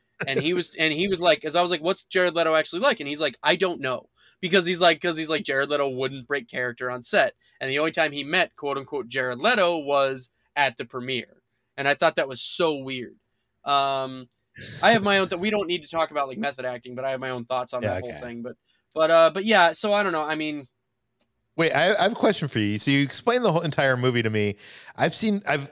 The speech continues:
Speaker 2: only seen the trailers, and
Speaker 1: Yeah.
Speaker 2: the commercials and stuff like that.
Speaker 1: Yeah,
Speaker 2: And,
Speaker 1: yeah.
Speaker 2: like, th-, they're really playing up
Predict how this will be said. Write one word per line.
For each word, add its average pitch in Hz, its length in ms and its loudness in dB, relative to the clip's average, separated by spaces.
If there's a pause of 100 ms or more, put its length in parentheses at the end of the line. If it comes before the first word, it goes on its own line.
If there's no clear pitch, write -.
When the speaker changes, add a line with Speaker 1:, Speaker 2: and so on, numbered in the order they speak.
Speaker 2:
only 175 220 2
seen 160 220 0
the 160 80 0
trailers, 87 720 -4 (420)
and 107 160 0
Speaker 1:
Yeah. 156 80 4
Speaker 2:
the 120 80 0
commercials 117 500 0
and 110 80 -8
stuff 113 120 -8
like 107 60 -4
that. 107 180 0 (260)
Speaker 1:
Yeah, 143 160 0
Speaker 2:
And, 131 140 2
Speaker 1:
yeah. 139 120 -4
Speaker 2:
like, 139 220 4
th-, 143 340 -2
they're 160 100 2
really 220 280 2
playing 160 380 0
up 131 340 0